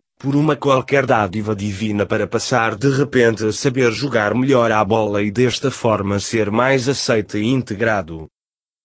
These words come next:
Foi preciso passarem mesmo muitos anos, já seria adulto até, para ter a frontalidade de assumir que não gostava de futebol. Hoje em dia quando estou num grupo de amigos e começam a falar de bola,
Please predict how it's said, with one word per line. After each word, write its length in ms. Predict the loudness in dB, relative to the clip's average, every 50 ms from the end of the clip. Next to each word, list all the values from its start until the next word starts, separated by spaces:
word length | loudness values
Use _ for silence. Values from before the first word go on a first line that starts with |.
| _ _
Foi 360 | -12 -8 -2 0 0 0 0
preciso 560 | -4 -6 -6 -6 -4 -4 -4 -4 -4 -6 -6 -2
passarem 500 | -2 -4 -2 0 0 0 0 0 0 0
mesmo 400 | 2 2 2 2 0 -2 -2 -2
muitos 400 | 0 -2 -2 -4 -4 -4 -2 0
anos, 560 | 0 0 0 -2 -4 -8 -10 -14 -18 -20 -20 _ _ _ _ -14
já 260 | -6 -2 0 0 0 -2
seria 520 | -2 -2 -2 0 0 2 2 2 2 2
adulto 380 | 0 0 -2 -4 -4 -4 -4 -4
até, 400 | -4 -2 -2 -2 0 0 -2 -4 -6 _ _
para 280 | 0 0 2 2 2 0
ter 240 | 0 0 0 0 0
a 40 |
frontalidade 880 | -4 -4 -4 -4 -2 -2 -2 -2 -2 -2 0 0 0 0 0 -2 -4 -4
de 120 | -2 -2
assumir 440 | -2 -2 -2 -2 0 0 0 0 0
que 120 | 0 0 0
não 180 | 2 2 0
gostava 500 | 0 -4 -2 -2 0 0 0 -2 -4 -4
de 100 | -6 -6
futebol. 680 | -8 -6 -8 -10 -10 -4 -2 0 0 0 -2 -4 -6 -10 -14 _ _ _ _ _ _ _ _ _ _ _ _
Hoje 460 | -2 0 2 2 2 0 0 0 0
em 180 | 2 2 2 0
dia 300 | 0 0 0 2 0 0
quando 400 | 2 0 0 2 0 -2 -4 -4
estou 400 | -4 -4 -6 0 2 2 2 4
num 160 | 2 0 -2
grupo 320 | 0 0 0 0 -2 -6
de 100 | -4 -2
amigos 600 | 0 2 2 2 0 0 -2 -4 -6 -6 -6 -6
e 80 | -8 -6
começam 560 | -4 -2 0 2 2 0 0 -2 -2 -2 -2
a 20 | -2
falar 420 | 0 0 2 4 4 4 2 2
de 120 | 0 -2
bola, 440 | 2 4 4 4 4 4 0 -2 -2